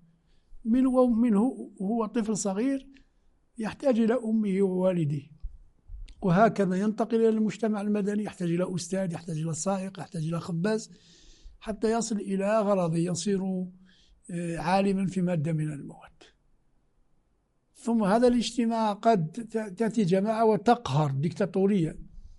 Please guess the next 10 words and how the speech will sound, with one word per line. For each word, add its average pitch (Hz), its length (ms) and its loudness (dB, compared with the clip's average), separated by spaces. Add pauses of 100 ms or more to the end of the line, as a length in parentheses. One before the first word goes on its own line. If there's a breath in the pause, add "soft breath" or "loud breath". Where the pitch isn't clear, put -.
(560)
بالقهر 185 680 2
والغش 160 640 2
والسرقة، 196 760 4 (1000 soft breath)
فنحتاج 190 600 0
إلى 226 120 6
قانون 220 520 4
يضبط 190 420 2
الأمور، 202 600 0
وهذا 202 400 0
القانون 247 640 0